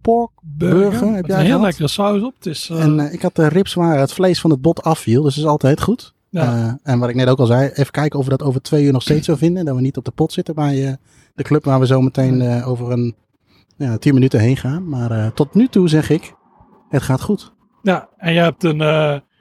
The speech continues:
Speaker 2: Gambrinus, zie ik.
Speaker 1: <laughs> Heet het Gambrinus?
Speaker 2: Ja, ja, ik zie het daar op het bord staan. Nou, dit heet
Speaker 1: Oh, ja.
Speaker 2: ooit de Gambrinus Liga.
Speaker 1: Oh ja, ja, ja, ja, inderdaad.
Speaker 2: Daar
Speaker 1: Dus
Speaker 2: ken ik het nog van.
Speaker 1: ja, en er staat een grote, maar dat is,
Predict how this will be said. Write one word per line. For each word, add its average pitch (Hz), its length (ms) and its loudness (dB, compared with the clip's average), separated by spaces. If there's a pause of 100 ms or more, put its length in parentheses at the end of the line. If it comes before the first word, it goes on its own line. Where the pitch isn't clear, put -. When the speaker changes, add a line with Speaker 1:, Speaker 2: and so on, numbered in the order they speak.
Speaker 2:
Gambrinus, 180 840 -2
zie 214 300 -8
ik. - 280 -2 (400)
Speaker 1:
<laughs> - 540 -12
Heet 170 160 4
het 208 120 0
Gambrinus? 196 720 0 (160)
Speaker 2:
Ja, 156 260 -4
ja, 147 60 -10
ik 143 120 -10
zie 175 120 -2
het 147 100 0
daar 165 140 4
op 151 60 -2
het 139 80 -8
bord 170 220 0
staan. 127 440 -8 (300)
Nou, 156 160 -6
dit 175 120 0
heet 190 160 4
Speaker 1:
Oh, 208 60 6
ja. 202 80 2
Speaker 2:
ooit 208 220 2
de 180 200 4
Gambrinus 170 580 0
Liga. 143 420 -4 (100)
Speaker 1:
Oh 220 120 2
ja, 147 160 2
ja, 196 140 2
ja, 180 160 0
ja, 175 140 -2
inderdaad. 151 440 2
Speaker 2:
Daar 165 80 -2
Speaker 1:
Dus 143 100 0
Speaker 2:
ken 220 180 -2
ik 151 100 -6
het 139 100 -8
nog 135 160 -10
van. 143 100 -8
Speaker 1:
ja, 165 60 2
en 196 60 2
er 190 60 0
staat 233 200 0
een 185 60 2
grote, 214 500 2
maar 170 260 -2 (140)
dat 180 160 -4
is, - 300 -8